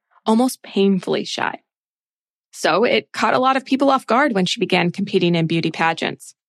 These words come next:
However, she had a purpose for entering the pageantry world.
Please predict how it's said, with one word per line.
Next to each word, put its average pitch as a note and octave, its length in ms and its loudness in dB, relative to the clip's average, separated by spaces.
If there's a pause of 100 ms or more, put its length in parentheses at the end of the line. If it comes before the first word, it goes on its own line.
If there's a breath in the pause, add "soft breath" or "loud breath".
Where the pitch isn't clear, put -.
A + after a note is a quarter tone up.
(440 soft breath)
However, A3+ 380 2
she B3 200 -2
had - 240 0
a D#4 60 0
purpose - 600 -4
for G#3 180 -4
entering F3+ 500 0
the - 80 -4
pageantry F3 680 -2
world. E3+ 420 -2